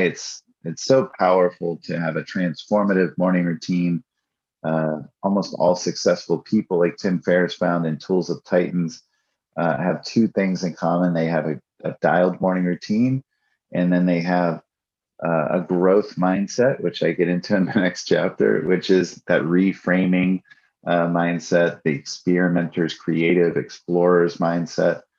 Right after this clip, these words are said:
But morning routine is so important. Um, and then getting into the flip side of that, obviously, is,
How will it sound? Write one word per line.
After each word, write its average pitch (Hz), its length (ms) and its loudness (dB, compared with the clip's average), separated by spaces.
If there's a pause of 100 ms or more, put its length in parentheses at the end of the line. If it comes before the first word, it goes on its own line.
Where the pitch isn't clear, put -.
(600)
But 98 200 4
morning 107 320 4
routine 107 420 2
is 90 180 0
so 98 280 2
important. 90 640 0 (520)
Um, 80 640 0 (100)
and 90 220 0
then 92 380 2 (640)
getting 104 220 4
into 92 540 2
the 80 100 0
flip 131 280 0
side 98 260 2
of 90 120 0
that, 87 340 2
obviously, 90 720 -2
is, 85 640 -2